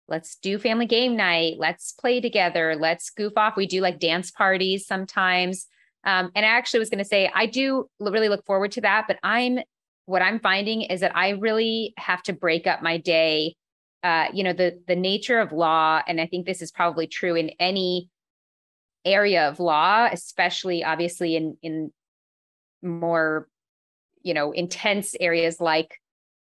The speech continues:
prosecution or family law, you know, I, corporate transactions aren't that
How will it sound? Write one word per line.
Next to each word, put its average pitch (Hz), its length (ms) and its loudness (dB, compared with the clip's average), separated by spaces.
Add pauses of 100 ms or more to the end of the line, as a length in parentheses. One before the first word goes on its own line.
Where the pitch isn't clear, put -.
(560)
prosecution 240 720 2
or 175 200 2
family 269 340 4
law, 214 320 4
you 185 160 2
know, 175 80 2
I, 170 240 2 (400)
corporate 240 340 2
transactions 196 640 2
aren't 175 200 -2
that 175 260 2